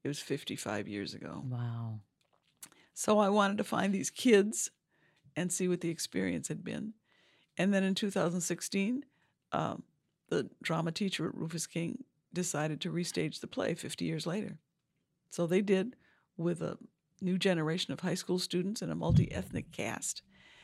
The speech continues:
Speaker 1: And then in two thousand eighteen, a teacher in Kaukauna invited them back up there to show the community what it had been involved in fifty years earlier.
Speaker 2: Wow. Wow. That is amazing. And going through it,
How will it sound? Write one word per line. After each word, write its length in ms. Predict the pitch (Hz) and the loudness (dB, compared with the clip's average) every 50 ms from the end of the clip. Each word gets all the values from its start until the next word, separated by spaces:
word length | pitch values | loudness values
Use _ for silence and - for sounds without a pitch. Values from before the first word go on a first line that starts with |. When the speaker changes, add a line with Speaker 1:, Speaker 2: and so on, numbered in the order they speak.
| - - - _ _ _ | -20 -20 -20 _ _ _
Speaker 1:
And 140 | - 175 175 | -2 0 0
then 100 | 175 175 | 0 0
in 120 | 175 180 | 0 0
two 160 | - - 190 | 0 0 0
thousand 320 | 185 196 156 175 165 170 - | 2 2 2 2 2 0 0
eighteen, 460 | - 143 247 277 - - 208 202 233 | 2 2 2 2 0 0 0 0 0
a 60 | - - | 0 -2
teacher 320 | - - 208 185 - 190 | -4 -6 -6 -6 -6 -6
in 80 | 170 175 | -6 -4
Kaukauna 520 | - 170 156 - - 196 208 226 220 214 | -6 -6 -6 -4 -2 0 0 0 0 0
invited 460 | - - 165 156 - 156 160 170 180 - | -2 -4 -2 0 2 2 2 2 0 -2
them 140 | 160 180 | -4 -4
back 280 | 165 160 131 135 - - | 0 0 0 0 0 -2
up 180 | - - - _ _ _ _ _ _ _ | -4 -4 -4 _ _ _ _ _ _ _
there 260 | 185 185 175 - - | 2 2 4 2 0
to 140 | - - 185 | -2 -2 -2
show 260 | 175 - - 180 175 | -2 0 0 0 0
the 80 | 165 160 | 0 -4
community 560 | - 175 165 170 175 180 185 180 135 - - - - - - - - - _ _ _ _ _ _ _ _ _ _ | -4 -4 -2 -2 -2 -2 -2 -4 -4 -6 -8 -12 -20 -20 -20 -20 -20 -20 _ _ _ _ _ _ _ _ _ _
what 280 | - 165 175 180 180 - _ _ _ _ - | 0 2 2 2 2 -2 _ _ _ _ 0
it 140 | 185 185 | 2 2
had 120 | 175 170 165 | 2 0 0
been 140 | 170 170 170 | 0 0 0
involved 480 | 170 160 151 143 147 185 196 196 175 | 0 0 0 2 4 4 2 2 0
in 240 | 160 156 143 - - - | -2 -2 -4 -4 -6 -8
fifty 340 | - - - 160 - - 175 | -8 -8 -8 -6 -6 -6 -4
years 260 | 175 156 156 165 185 | -2 -2 -2 -2 -4
earlier. 380 | - - - - - - - - _ _ _ _ _ - | -4 -4 -6 -6 -8 -10 -14 -16 _ _ _ _ _ -4
Speaker 2:
Wow. 320 | 127 - - 127 120 110 - - 139 - - _ - - - - - - - - 269 - - | -2 -2 -2 -2 -2 -4 -6 -10 -16 -20 -20 _ -20 -20 -20 -20 -20 -20 -6 -4 -4 0 4
Wow. 640 | 160 147 143 139 139 139 139 139 139 139 135 135 - - - - 214 190 | 6 6 6 8 6 6 4 4 2 0 -2 -4 -6 -8 -8 -8 -2 4
That 200 | - 208 226 240 | 6 8 8 8
is 200 | 233 226 196 - | 8 6 6 6
amazing. 580 | 214 196 190 185 185 196 202 208 170 170 175 - - | 6 6 8 8 10 10 8 8 6 4 2 2 4
And 260 | - 196 190 185 151 - - - - - _ _ | 4 6 6 4 2 -2 -8 -14 -18 -18 _ _
going 340 | - 254 269 302 339 359 311 | 10 12 12 12 10 10 6
through 460 | - - - 202 190 208 214 226 214 196 | 4 0 -2 4 8 10 10 12 12 12
it, 180 | 175 156 160 | 10 10 6